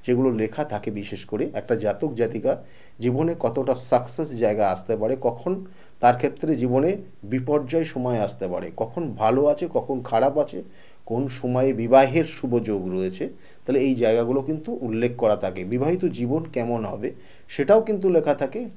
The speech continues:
তার ব্যবসা আছে না চাকরি আছে, এগুলোও কিন্তু লেখা থাকে। সুতরাং এই জিনিসটাও কিন্তু, যেটা কুষ্টি বলা হয়,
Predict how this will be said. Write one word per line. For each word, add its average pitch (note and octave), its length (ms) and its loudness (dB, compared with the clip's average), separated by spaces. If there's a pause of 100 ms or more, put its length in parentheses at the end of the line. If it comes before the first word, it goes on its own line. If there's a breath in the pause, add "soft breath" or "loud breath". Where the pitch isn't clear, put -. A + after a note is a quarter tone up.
(120)
তার B2+ 140 6
ব্যবসা A2+ 420 2
আছে D#3+ 200 0
না E3 80 -2
চাকরি C#3 480 0
আছে, D3 200 -2
এগুলোও G2+ 260 -4
কিন্তু F#2+ 280 -8
লেখা - 220 -2
থাকে। - 300 -12 (380 soft breath)
সুতরাং F#3+ 400 4
এই D3+ 180 4
জিনিসটাও F3+ 500 2
কিন্তু, C#3+ 400 0
যেটা B2 180 2
কুষ্টি C#3 440 -4
বলা G#2 260 2
হয়, C3+ 160 -6